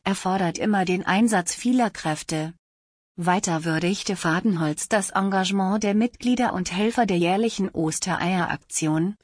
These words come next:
ihren Einsatz bei den Straßencafés oder bei den gerade durchgeführten Reinigungsarbeiten um das Ehrenmal auf dem Friedhof.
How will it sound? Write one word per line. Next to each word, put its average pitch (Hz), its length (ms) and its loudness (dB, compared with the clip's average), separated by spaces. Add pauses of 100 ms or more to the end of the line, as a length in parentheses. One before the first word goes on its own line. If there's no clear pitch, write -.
(640)
ihren 196 340 0
Einsatz 180 540 0
bei 196 140 0
den 170 180 0
Straßencafés 170 1000 -2
oder 202 220 0
bei 196 120 0
den 180 200 0
gerade 175 460 0
durchgeführten 180 840 -2
Reinigungsarbeiten 175 1300 0
um 196 180 0
das 185 200 -2
Ehrenmal 220 600 2
auf - 200 -2
dem 170 160 0
Friedhof. 151 800 -4